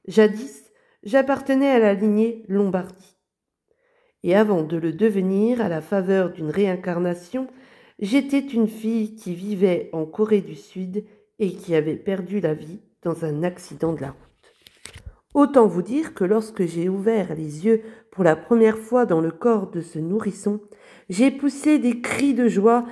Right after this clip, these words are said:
en réalisant que j'étais enfin née avec une cuillère en argent dans la bouche. Sauf que c'était une erreur de jugement. Mon père, Galahan Lombardi,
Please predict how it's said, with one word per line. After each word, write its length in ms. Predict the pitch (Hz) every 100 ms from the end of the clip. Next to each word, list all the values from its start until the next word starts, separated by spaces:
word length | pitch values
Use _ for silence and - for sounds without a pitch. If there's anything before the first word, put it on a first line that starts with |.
| - -
en 100 | 208
réalisant 640 | 202 240 220 196 190 214
que 160 | 214 202
j'étais 400 | 170 185 170 170
enfin 380 | 202 202 - 170
née 200 | 180 208
avec 400 | 180 160 151 -
une 140 | 170 156
cuillère 420 | - 185 214 190
en 100 | 165
argent 360 | 156 151 190
dans 100 | 180
la 140 | 160 143
bouche. 500 | - - - _ _ _ _ _ _ _ _ _ _ _ _
Sauf 360 | - 196 196
que 120 | -
c'était 380 | 175 - 156 175
une 260 | 175 - 160
erreur 300 | 151 160 160
de 140 | 156
jugement. 420 | 135 139 123 135 127 123 _ _ _ _ _ _
Mon 160 | 160 165
père, 560 | 165 214 226 240 240
Galahan 480 | 240 165 165 165 170
Lombardi, 720 | 170 170 170 170 170 226 240